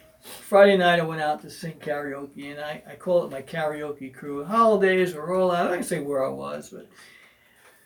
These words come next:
while we're filming, somebody comes in, and, uh, they made believe that they lost the ring. And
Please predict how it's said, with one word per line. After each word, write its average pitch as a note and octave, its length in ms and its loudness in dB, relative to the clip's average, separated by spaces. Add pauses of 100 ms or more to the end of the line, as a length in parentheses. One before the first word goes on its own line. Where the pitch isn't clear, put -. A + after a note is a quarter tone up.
while B3+ 280 10
we're A3+ 140 6
filming, F3 600 2 (220)
somebody G#3+ 380 0
comes E3+ 300 2
in, D#3+ 260 -2
and, D3 320 -6
uh, - 260 -8
they D3 180 -8
made B3+ 340 0
believe D3+ 600 -2 (280)
that - 160 -16
they D3 120 -10
lost D3+ 360 -6
the C#3 80 -10
ring. C3+ 440 -14 (920)
And C3+ 580 -12